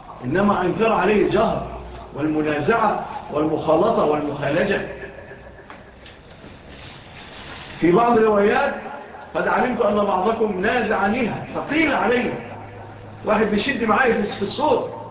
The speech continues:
بيجهر وأنا أقرأ، إذا بيشوش على الإمام.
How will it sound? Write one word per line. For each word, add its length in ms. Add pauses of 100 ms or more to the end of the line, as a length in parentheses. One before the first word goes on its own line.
(960)
بيجهر 520 (1800)
وأنا 760
أقرأ، 360 (420)
إذا 160
بيشوش 560
على 180
الإمام. 280